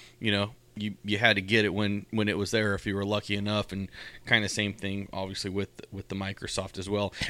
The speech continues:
And those two, I mean, nothing against Nintendo, which is weird because it had a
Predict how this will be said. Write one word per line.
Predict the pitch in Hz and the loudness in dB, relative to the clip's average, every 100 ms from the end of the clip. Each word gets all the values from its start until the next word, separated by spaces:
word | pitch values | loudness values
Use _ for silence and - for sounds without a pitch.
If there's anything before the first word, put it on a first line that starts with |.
| - | 4
And | 180 135 | 6 6
those | 135 127 - | 4 4 2
two, | 139 135 | 2 2
I | |
mean, | 131 123 | 2 2
nothing | 127 113 | 0 0
against | 113 110 113 - - | 0 0 0 -4 -4
Nintendo, | 107 101 - 135 117 101 107 | -4 -4 -2 -2 0 -4 -4
which | 104 - | -4 -4
is | 95 - - - - - | -6 -8 -14 -20 -8 2
weird | 120 110 | 4 4
because | 107 95 98 95 | 0 -4 -4 -2
it | 101 | -4
had | 101 101 | -4 -6
a | 101 | -6